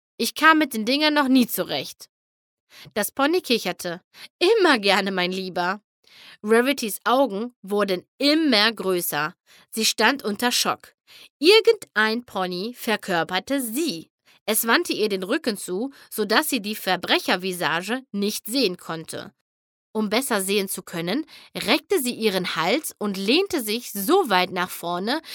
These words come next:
dass sie durch den Vorhang stolperte. "Rarity", rief Charity und stürzte zu ihr.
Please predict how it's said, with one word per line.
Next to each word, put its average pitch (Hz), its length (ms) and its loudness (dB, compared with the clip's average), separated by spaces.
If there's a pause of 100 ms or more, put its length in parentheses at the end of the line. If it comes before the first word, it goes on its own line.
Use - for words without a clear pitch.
(220)
dass 196 200 2
sie 269 140 0
durch 185 200 -4
den 311 160 -2
Vorhang 214 360 2
stolperte. 175 720 -4 (340)
"Rarity", 233 880 4 (300)
rief 233 220 0
Charity 220 560 0
und 208 120 -2
stürzte 214 380 -4
zu 226 240 -6
ihr. 185 300 -2